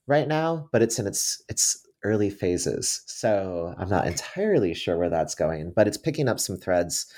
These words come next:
of work that, um, I put out probably five or six years ago around biohacking, um, and also writing back to contemporary trans antagonistic discourses that have a really sort of odd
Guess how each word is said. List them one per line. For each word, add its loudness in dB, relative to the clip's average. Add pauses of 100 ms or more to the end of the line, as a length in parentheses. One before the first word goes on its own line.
(200)
of -4
work 2
that, 0
um, -4 (300)
I -4
put 0
out 4
probably -4
five 2
or 0
six -6
years 2
ago -2 (440)
around -2 (1400)
biohacking, 0 (500)
um, 0 (1000)
and 0
also 0
writing 0
back 0
to 2
contemporary 0
trans -2
antagonistic 0
discourses 0
that 0
have 0
a 0
really 0
sort 0
of -2 (140)
odd 0